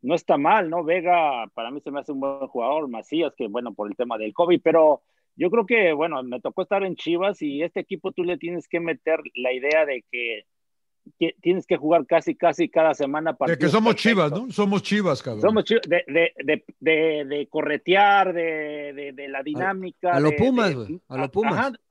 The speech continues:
Speaker 1: bueno, pues a lo que jugaba Pumas también o, o que juega. Eh, el,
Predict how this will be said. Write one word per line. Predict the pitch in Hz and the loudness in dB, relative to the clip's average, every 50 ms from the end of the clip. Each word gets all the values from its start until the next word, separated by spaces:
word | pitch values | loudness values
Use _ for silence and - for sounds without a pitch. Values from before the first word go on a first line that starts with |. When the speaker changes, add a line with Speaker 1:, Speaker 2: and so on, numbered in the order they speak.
| _ - | _ -8
Speaker 1:
bueno, | 180 254 269 269 226 - | -8 -6 -4 -4 -6 -8
pues | _ - 165 | _ -4 -2
a | 190 151 | -2 -2
lo | 185 156 | -2 -6
que | - - | -8 -8
jugaba | 147 170 202 208 196 180 | -6 -4 -4 -2 -2 -4
Pumas | - 185 190 196 185 - | -4 -6 -8 -8 -8 -8
también | - 202 185 - 147 151 175 214 208 175 | -8 -10 -10 -10 -8 -8 -8 -6 -6 -6
o, | |
o | 143 131 117 113 110 - 120 113 _ | -6 -6 -6 -8 -10 -12 -14 -14 _
que | - 113 | -14 -10
juega. | - - 202 214 160 135 - _ _ _ _ _ _ _ _ _ _ | -4 -2 -2 0 -2 -4 -6 _ _ _ _ _ _ _ _ _ _
Eh, | - 143 143 147 151 - - | -10 -8 -6 -6 -6 -8 -6
el, | 156 151 127 | -8 -8 -8